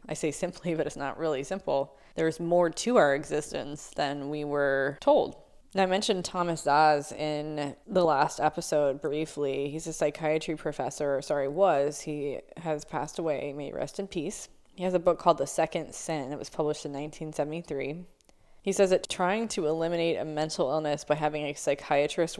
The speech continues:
work on your brain is like trying to eliminate cigarette commercials from television by having a T V repairman work on your T V set.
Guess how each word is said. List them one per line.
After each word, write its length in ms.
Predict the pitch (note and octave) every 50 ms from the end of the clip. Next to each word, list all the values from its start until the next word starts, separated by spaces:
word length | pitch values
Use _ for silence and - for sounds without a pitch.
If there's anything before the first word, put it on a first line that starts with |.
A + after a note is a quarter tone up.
| - -
work 240 | D#3+ D#3 D#3+ D#3
on 160 | - D3+ D3+ C#3+
your 140 | C#3 C3+
brain 560 | C3+ - - C#3+ C3+ C3 C3+ C#3 C#3+ D#3 D#3 -
is 160 | - D#3 C3 D3+
like 200 | D3+ C#3 B2 -
trying 460 | - - D3+ D3 D3 D3+ D#3 D#3 D#3
to 160 | - - C3+
eliminate 680 | C3 C#3 D3+ D3+ D3+ D#3 D3+ D3+ C#3+ C#3+ D3 B2 - -
cigarette 500 | - - F3 D#3 D#3 C#3+ C3+ C#3 C3 C3+
commercials 600 | - D#3 C#3+ C3+ C3+ C#3 - C#3+ C#3 C#3 C3+ -
from 180 | - - C#3 C3+
television 760 | - - D3+ C#3+ C#3+ C3+ C3+ B2+ C3+ - C#3 C3+ C3 C3
by 100 | C3 -
having 280 | C#3+ D3+ E3 D3+ C#3+ C#3
a 60 | B2
T 240 | - - - F#3 F3+
V 160 | F3 F#3+ G3+
repairman 760 | F#3+ F3+ E3 - - - A3 A#3 A#3+ G#3 D3+ C#3 C3+ C3 C3+ C#3+
work 200 | D3+ E3+ E3 -
on 140 | E3 D#3+ D#3
your 120 | C#3 C3+
T 220 | - - D#3+ D#3
V 200 | D3 C#3+ C#3+ C#3
set. 560 | C3+ - - - - - - - - - -